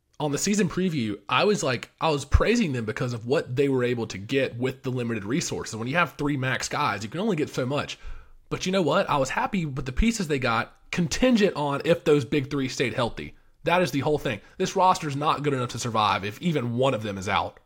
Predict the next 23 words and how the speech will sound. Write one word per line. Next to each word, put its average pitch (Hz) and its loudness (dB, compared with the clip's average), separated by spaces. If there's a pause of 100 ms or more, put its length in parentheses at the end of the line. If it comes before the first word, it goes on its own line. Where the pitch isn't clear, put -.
for 113 -2
an 95 -4
extended 98 -8
period 98 -6
of 92 -8
time. 90 -6 (280)
'Cause 139 -4
like 131 0
you 185 -2
said, - 0 (220)
then 151 -2
you're 151 0
getting 127 -2
twelve 147 2
Grayson 160 0
Allen 160 4
shots. - -2
You're 143 -4
getting 123 -4
twenty 208 4
Eric 160 2
Gordon 143 2
shots. 104 -2